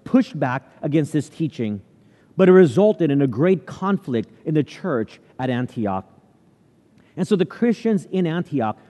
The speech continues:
decided to throw this question to the apostles and elders in Jerusalem, the de facto seat of spiritual authority for the early church.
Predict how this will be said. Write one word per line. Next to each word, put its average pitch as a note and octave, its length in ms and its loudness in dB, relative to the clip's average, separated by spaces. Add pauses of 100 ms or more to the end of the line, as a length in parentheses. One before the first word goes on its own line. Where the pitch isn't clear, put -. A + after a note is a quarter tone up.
decided D3+ 580 -2 (160)
to E3+ 100 2
throw G3 240 2
this F3 180 4
question D#3+ 560 -4
to D3+ 100 -4
the D#3 120 -2
apostles D3+ 640 -4 (200)
and D#3 160 0
elders D3 400 0
in C3 100 0
Jerusalem, A2 640 -2 (320)
the E3 80 -2
de D3+ 100 2
facto E3+ 400 -4
seat C3+ 480 -4 (160)
of A#2+ 120 -6
spiritual E3+ 640 0
authority C3 640 -2 (240)
for F3+ 220 2
the C3 160 2
early G#2 220 0
church. - 480 -10